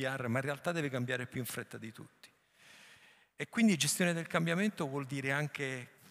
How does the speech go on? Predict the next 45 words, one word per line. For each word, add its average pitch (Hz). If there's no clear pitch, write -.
volontà 143
e 101
capacità -
di 113
cambiare. 110
E 139
arrivo 147
al 135
terzo -
elemento 131
che 120
secondo 120
me 127
è 131
importante, 123
che 117
è 107
quello 120
della 113
imprenditorialità 123
quasi 110
che 107
dobbiamo 107
avere, 101
cioè 123
quella 123
sorta 139
di 127
coraggio 143
che -
ci -
fa 120
prendere 127
le 127
decisioni 123
al 127
momento 123
giusto, 127
né 117
prima 143
né 123
dopo, 123
per 127
non 104
bruciarle. 120